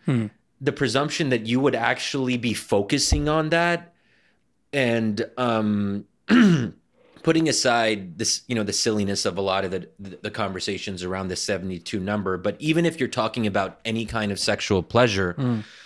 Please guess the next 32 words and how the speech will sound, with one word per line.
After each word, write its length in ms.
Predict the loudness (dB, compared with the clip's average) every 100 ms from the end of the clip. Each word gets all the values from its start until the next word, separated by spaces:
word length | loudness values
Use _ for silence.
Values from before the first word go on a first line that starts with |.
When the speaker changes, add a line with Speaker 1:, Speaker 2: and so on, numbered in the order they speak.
| -20 _
Speaker 2:
the 80 | 0
idea 440 | 0 0 2 4
that 100 | 4
that 180 | 2 2
would 140 | 2 2
be 100 | 4
your 180 | 4 4
priority, 640 | 2 2 4 2 4 2
like, 140 | 2
that's 220 | 2 0 0
what 140 | 0
you're 100 | 0
gonna 180 | 2 2
be 140 | 2
so 320 | 2 4 6 6
focused 580 | 4 2 4 2 4
on 200 | 4 4
in 100 | 4
the 180 | 2 0
afterlife 600 | -2 -2 -2 0 2 0 -2
is 120 | -2
also, 440 | 0 0 2 2
like, 220 | 2 -2 -2
very 400 | 0 4 4 2
human-centric. 1080 | 0 0 0 0 0 0 -2 0 -2 -2 -8 -20 -20 -20 -20 _
You're 160 | 2 4
not 160 | 6 4
even 200 | 4 4
able 280 | 2 4 2
to 80 | 2
think 360 | 0 -2 0
beyond 720 | 0 4 6 6 4 2 -2